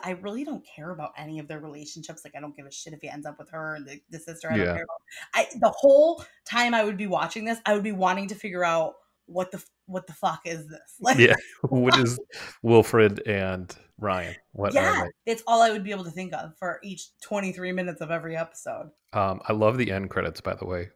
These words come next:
Speaker 2: when he's, like, humping the teddy bear, smoking a
Speaker 1: <laughs>
Speaker 2: cigarette. I
Speaker 1: Oh,
Speaker 2: thought that was
Speaker 1: that's
Speaker 2: hilarious.
Speaker 1: so good. It's funny <laughs> because, again, I can't figure out, if I was gonna be a man in a dog suit playing a dog,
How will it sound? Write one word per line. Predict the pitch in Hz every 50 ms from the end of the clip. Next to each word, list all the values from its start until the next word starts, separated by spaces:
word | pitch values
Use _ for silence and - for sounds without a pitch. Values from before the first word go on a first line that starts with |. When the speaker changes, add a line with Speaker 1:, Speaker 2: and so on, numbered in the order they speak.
| _
Speaker 2:
when | - 110
he's, | 101 92
like, | 101 101 98
humping | - - 110 98 110 104
the | 104 98
teddy | - - 95 92 95
bear, | 95 107 98 95
smoking | - - 110 98 - -
a |
Speaker 1:
<laughs> | - -
Speaker 2:
cigarette. | 107 95 - 98 101 107 113 - - _ _ _ _
I | 131
Speaker 1:
Oh, | - - 359
Speaker 2:
thought | 370 -
that | -
was | - - -
Speaker 1:
that's |
Speaker 2:
hilarious. | - - - - - 294 294 294 285 285
Speaker 1:
so | 262 240 262
good. | 247 226 208 208 - - _
It's | 247 240 - - -
funny | - 247 247 247 254 262 226 - -
<laughs> | - -
because, | 285 262 - - - - 226 214 185
again, | 208 202 175 165 202 208 220 220 208 190 - - - - - -
I | - 202
can't | 196 - - 220 226 220 214 -
figure | 254 262 226 226 226 233
out, | 220 202 190 170 170 165 160 - _ _
if | 277 247 269
I | 254 254
was | 269 294 -
gonna | - 320 320 311
be | 262 294 294 269
a |
man | 240 226 220 220 220 220
in | 226 220
a | 214 208 196 -
dog | 208 202 208 214 214 208 196
suit | - - - 196 185 180 -
playing | - 208 208 202 190
a | 180 170 160
dog, | - 190 185 185 170 160 160